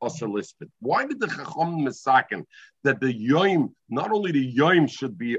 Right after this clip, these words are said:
Aser Lispit, but the tiniest, but the day before and the day after, 'cause it needs a Chizuk. Otherwise, people by mistake will also be Mesana and Maspid on, on that.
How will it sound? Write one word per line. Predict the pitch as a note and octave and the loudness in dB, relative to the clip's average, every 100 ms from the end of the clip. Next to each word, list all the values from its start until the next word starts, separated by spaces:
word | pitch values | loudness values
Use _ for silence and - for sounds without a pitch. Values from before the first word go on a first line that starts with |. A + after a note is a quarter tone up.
| - | -4
Aser | A#2 - G#2+ | -4 -4 -2
Lispit, | G#2+ G2+ - G2 | -2 -4 -8 -12
but | |
the | F2+ F#2 - | -8 -8 -6
tiniest, | G#2 F#2 - | -6 -6 -8
but | G#2+ | -8
the | G#2+ | -4
day | E3 F3+ | -4 -4
before | E3 B2 D#3 D#3 | -6 -8 -4 -4
and | A#2+ | -2
the | A2+ | -2
day | B2+ B2 | -2 0
after, | G#2+ G#2+ - G#3 - _ - | 0 -2 -6 -10 -12 _ -14
'cause | F#2 | -12
it | G#2+ | -4
needs | E3 D3+ | -4 -2
a | C#3 | -6
Chizuk. | C3 C4 E3 C3+ - | -6 -4 -2 -4 -4
Otherwise, | F#3 F#3 C#3 | -4 -2 -2
people | - F3 E3+ | -4 -4 -4
by | D#3 D3 | -2 0
mistake | D3 - - A#3+ F#3 _ _ | 0 -2 0 2 0 _ _
will | F#3 A#3+ | 2 4
also | B3+ B3 | 4 0
be | G#3+ A3 | -6 -4
Mesana | G#3 E3 A3 A3 | -2 0 2 4
and | F#3 F#3+ | 2 4
Maspid | G3+ - F#3+ F3+ | 2 2 -2 2
on, | E3+ E3+ E3 | 2 0 0
on | D#3 D#3 | 2 4
that. | C3+ A2+ | 4 2